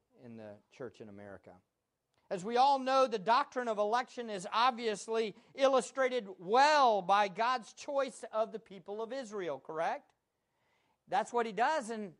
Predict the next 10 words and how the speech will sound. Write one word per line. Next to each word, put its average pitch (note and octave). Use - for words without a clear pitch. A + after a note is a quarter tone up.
Romans A3+
chapter G3+
nine. F3
He G#3+
talks C#4
about A3+
Israel A#3
is B3
the F4
illustration E4+